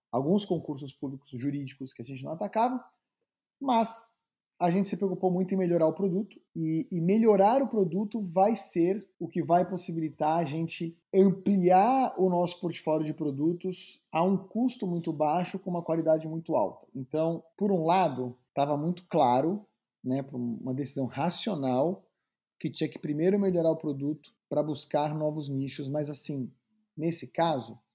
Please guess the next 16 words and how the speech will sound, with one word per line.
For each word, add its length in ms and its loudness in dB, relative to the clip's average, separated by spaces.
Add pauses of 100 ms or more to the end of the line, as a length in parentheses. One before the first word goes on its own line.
(380)
dentro 580 2
desse 240 -2
mercado. 440 -6
Só 180 -6
que 120 -4
esse 160 -6
mercado, 760 -2 (800)
ele 160 6
tem 320 2
uma 140 0
fragilidade, 800 -2 (200)
que 100 0
ele 120 4
depende 600 0
do 100 -4
Estado 640 -2